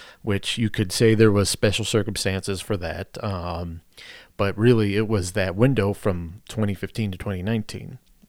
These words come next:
uh, where they wa-, went to the finals every year. Uh, and of course, then they benefited from the cap spike and got Kevin Durant, which made them a super team.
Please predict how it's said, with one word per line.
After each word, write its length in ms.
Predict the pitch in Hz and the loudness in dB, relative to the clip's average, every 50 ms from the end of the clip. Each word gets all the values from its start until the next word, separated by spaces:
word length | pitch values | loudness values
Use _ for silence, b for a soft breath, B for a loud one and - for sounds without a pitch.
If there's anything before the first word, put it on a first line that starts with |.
| _ _ - - | _ _ -14 -8
uh, 260 | 143 110 104 95 92 92 | -4 -4 -2 -2 -2 -2
where 200 | 92 101 98 98 | 0 0 0 2
they 440 | 95 101 98 98 95 95 92 90 | 2 0 0 0 0 -2 -4 -4
wa-, 500 | 87 95 101 104 107 104 92 98 95 90 92 | -6 -4 -2 -2 0 0 0 -2 -4 -4 -4
went 280 | 98 107 104 101 - - | -2 -2 -2 -2 -4 -6
to 340 | - 107 98 87 87 87 85 | -6 -4 -4 -4 -6 -10 -10
the 160 | 82 87 85 | -8 -8 -8
finals 460 | - - 117 110 104 87 80 80 90 | -4 -2 -2 0 0 -2 -4 -6 -8
every 180 | 80 78 80 87 | -8 -8 -4 -2
year. 340 | 127 170 160 127 110 104 - B B B B B B B B B B B B B B | 0 0 0 0 -2 -4 -6 B B B B B B B B B B B B B B
Uh, 280 | - 92 90 90 90 87 95 | -4 -4 -2 -2 -2 -2 -2
and 120 | 104 107 | -2 -2
of 80 | 101 - | -4 -2
course, 240 | - 120 98 - | 0 -2 0 0
then 140 | - 113 101 | 0 -2 0
they 100 | 98 95 | -2 -2
benefited 480 | 90 95 101 92 90 - 98 90 95 - | 0 0 0 0 -2 -4 -6 -6 -6 -6
from 140 | - 90 85 | -6 -6 -6
the 100 | 87 90 | -8 -8
cap 260 | - - 98 90 - | -6 -4 -4 -4 -4
spike 400 | - - - 87 85 87 92 - | -8 -8 -6 -6 -6 -6 -6 -8
and 120 | 98 98 | -8 -6
got 260 | - 92 82 80 - _ _ _ _ _ - | -4 -4 -4 -6 -8 _ _ _ _ _ -8
Kevin 240 | - 101 90 92 | -6 -4 -4 -2
Durant, 320 | 92 98 110 135 143 117 - | 0 2 2 2 2 0 -2
which 220 | 101 92 - - | -6 -8 -6 -4
made 180 | 107 92 95 90 | -4 -4 -2 -2
them 140 | 95 85 82 | -4 -6 -6
a 60 | - | -2
super 260 | - - - - 107 | 2 2 4 2 2
team. 300 | - - 98 95 107 - | -4 -6 -12 -12 -12 -16